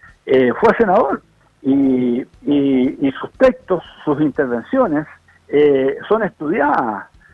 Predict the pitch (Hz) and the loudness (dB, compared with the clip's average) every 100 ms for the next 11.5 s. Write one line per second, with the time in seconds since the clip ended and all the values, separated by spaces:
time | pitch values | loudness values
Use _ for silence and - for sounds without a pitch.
0 | _ 139 139 - 143 123 - _ - 143 | _ -4 -4 -2 -2 -2 -6 _ -4 -2
1 | 135 123 - - - 202 208 147 127 208 | -2 -6 -14 -18 -2 0 0 -6 -6 -4
2 | 180 175 202 185 160 - - 170 160 - | -4 -4 -2 0 0 0 -2 -2 -2 -4
3 | - 175 - 131 135 247 247 117 82 - | -2 -2 -2 -6 0 2 2 -2 -10 -16
4 | - - - 143 147 131 131 123 113 - | -20 -20 -4 0 2 2 -2 -2 -2 -6
5 | - _ _ - 208 185 185 180 165 151 | -20 _ _ 0 2 2 -2 -2 -2 -4
6 | 143 - 151 - 147 226 - 170 147 139 | -6 -6 -6 -2 -2 -2 -2 -2 -2 -2
7 | 131 - 202 185 156 254 285 196 147 156 | -4 -4 -2 0 0 0 0 -2 -2 -2
8 | 202 180 190 196 _ - - - 156 202 | -2 -2 -6 -8 _ -20 -10 -2 -2 0
9 | 240 190 220 220 175 156 143 123 139 98 | -2 -2 -4 -2 0 0 0 -2 -2 -4
10 | - 143 139 190 208 160 135 175 190 165 | -4 -6 -2 -2 -2 -2 0 -2 -2 -4
11 | 143 127 - 190 190 | -2 -4 -2 -2 -2